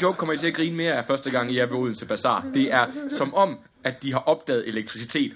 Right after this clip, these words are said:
for første gang, og bare sagt, "Hvad kan vi putte små elpærer i? Lad os gøre det!" Som om din hu-, altså, din hund må ikke have epilepsi,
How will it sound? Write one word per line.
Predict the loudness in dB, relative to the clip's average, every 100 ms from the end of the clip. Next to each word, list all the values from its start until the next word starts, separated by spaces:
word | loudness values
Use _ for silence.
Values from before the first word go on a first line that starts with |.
| -4
for | -2
første | 2 0 2
gang, | 2 4 4 2 0 2 4
og | 6
bare | 4 4
sagt, | 0 -2 0
"Hvad | 4 6
kan | 4 0
vi |
putte | 0 -4 -2
små | 2 4
elpærer | 4 2 4 4 6
i? | 4 0 -6 -8 0
Lad | 0 0
os | -4 4
gøre | 8 10 10 8
det!" | 4 0 -4
Som | 0
om | 0 0
din | -2 -2
hu-, | -2 0
altså, | 0 0
din | -2 0
hund | 2 2 2
må | 0 2
ikke | 2
have | 2 2
epilepsi, | 0 -2 -2 -2 -4